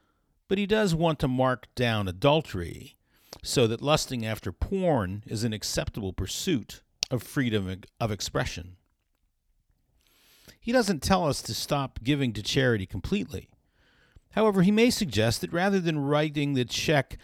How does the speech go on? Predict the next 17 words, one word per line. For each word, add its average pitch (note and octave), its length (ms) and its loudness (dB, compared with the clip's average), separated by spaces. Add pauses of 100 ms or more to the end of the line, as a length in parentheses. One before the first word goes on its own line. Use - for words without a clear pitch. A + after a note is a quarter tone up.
(140)
for - 160 0
that A#2 220 0
set G3+ 320 2
amount G2 480 0
at - 80 -18
the G#2 80 -8
beginning A#2 460 4
of F2+ 100 0
the F2+ 80 -4
month, E2+ 340 -10 (500)
and A2 140 -6
perhaps A#2 400 0
having G#2 280 -2
to F#2 80 0
do G#2+ 180 2
without G2 340 -2
some G2+ 180 -6